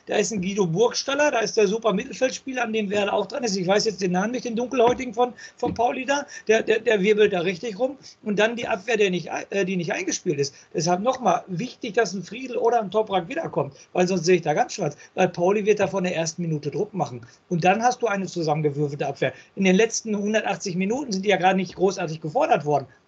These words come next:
Einmal und dann kriegen sie ein Gegentor. Dann Prost Mahlzeit für, äh, St. Pauli.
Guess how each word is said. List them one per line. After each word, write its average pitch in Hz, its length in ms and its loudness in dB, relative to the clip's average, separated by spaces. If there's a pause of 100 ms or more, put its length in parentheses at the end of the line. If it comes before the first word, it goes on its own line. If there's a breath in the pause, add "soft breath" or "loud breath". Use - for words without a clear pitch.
(140)
Einmal 202 400 0
und 233 60 -8
dann 240 100 0
kriegen 226 220 -6
sie 220 80 0
ein 214 60 -4
Gegentor. 240 440 -2 (220 loud breath)
Dann 156 180 -2
Prost 156 300 -4
Mahlzeit 170 400 -2
für, 226 260 4
äh, 226 160 4
St. 220 160 2
Pauli. 233 340 0